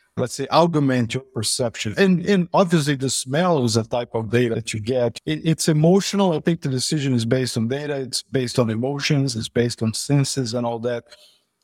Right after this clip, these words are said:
But I would say that it takes time to develop trust. And that's one of the things with the food industry.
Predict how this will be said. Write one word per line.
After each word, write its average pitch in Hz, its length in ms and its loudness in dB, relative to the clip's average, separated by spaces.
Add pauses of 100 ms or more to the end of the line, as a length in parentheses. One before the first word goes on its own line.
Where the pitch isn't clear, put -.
(140)
But 143 200 2
I 165 220 2
would 151 180 0
say 151 340 0
that 131 240 -2 (100)
it 143 200 -8
takes - 340 -2
time 143 360 -4
to 120 100 -2
develop 117 520 -4
trust. - 540 -4 (200)
And 113 220 2
that's 139 280 0
one 143 160 2
of 135 80 -2
the 120 80 -2
things 131 320 2
with 117 100 -2
the 113 80 -2
food 127 300 -2
industry. 113 760 -2